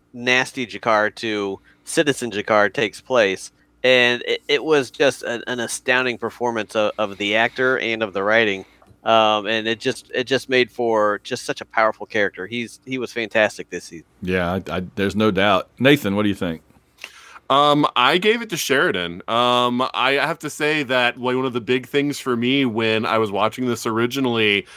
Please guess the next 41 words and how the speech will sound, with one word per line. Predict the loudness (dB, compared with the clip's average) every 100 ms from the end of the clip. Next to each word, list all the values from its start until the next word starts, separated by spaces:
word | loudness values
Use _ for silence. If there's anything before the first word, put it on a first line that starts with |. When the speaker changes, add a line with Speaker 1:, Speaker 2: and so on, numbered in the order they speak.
| -20 -4
Speaker 3:
was | 2 2 2 -2
the, | 0 2 2
I | 0
thought | 2 2 2
that | -2
Tra-, | -4 -6
uh, | -2 -2 0
Sheridan | 2 4 4 2 0
was | -2 -2
such | 2 2 0
an | -4
improvement | -4 0 0 0 -2 -4 -6
to | -6 -4
the | -4
show, | 0 2 4 4 2 -2 _ -20 _ 0
uh, | 2 4 2
from | 0 -2 0
Sinclair, | -4 -4 0 2 4 4
and | 2
I |
realized | 0 0 4 4 4 2 0 -2
there's | -2 -2 -2
a |
lot | 2 2 2
of | -4
history | -8 -6 -2 0
there | 0 0 0
and | 0
a |
lot | 0 0
that | -4
we've | -4 -6
learned | -6 -6
since, | -6 -4 -4 -6 -14 -16 _ _ _
uh, | 2 2 4
about | 2 4 2
what | 0
was | -4
going | -2 -2 0 -2
on, | 0 0 0 -2
um, | -2 0 2 0